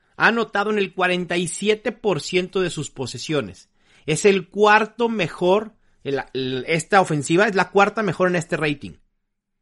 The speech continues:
Así que, eh, yo no lo haría. Prefiero por mucho a la defensa de los Saints enfrentando a un quarterback novato como Desmond Ridder o a los Browns, ya sea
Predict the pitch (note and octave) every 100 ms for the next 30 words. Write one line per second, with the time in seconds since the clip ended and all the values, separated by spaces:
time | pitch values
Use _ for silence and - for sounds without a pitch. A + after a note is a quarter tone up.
0 | _ _ _ - D#3+ A3+ G#3 B3 B3+ -
1 | _ _ _ _ _ - - - _ _
2 | _ _ _ - A#3 A#3 F#3+ C#3 - _
3 | _ _ _ _ _ _ D3 A3 C4+ C#4
4 | G#3 G3 A#3+ - _ _ _ _ _ G3+
5 | F#3+ E3 G#3+ A3+ A#3 A#3 F#3+ D#3+ F#3+ C4
6 | B3 A#3+ F3+ D#3 F#3 A3 A3+ G#3 D3 B2+
7 | - E3+ G#3+ - _ _ E3 F#3+ F3+ F#3
8 | F3+ G3+ A#3+ A#3 G#3+ A#3 G#3 A3 G#3+ G3+
9 | G3+ F#3 E3+ G3+ A#3+ B3 F#3 D3 D3 F#3
10 | F#3+ E3 C3+ E3 G#3+ C4+ C#4 _ _ _
11 | _ _ G3 C4+ E4 D#4+ G#3 C#3+ C3+ D#3+
12 | G#3+ D#4+ - - _ _ - C3+ G3 G3+
13 | - F#3+ D3 A#2 _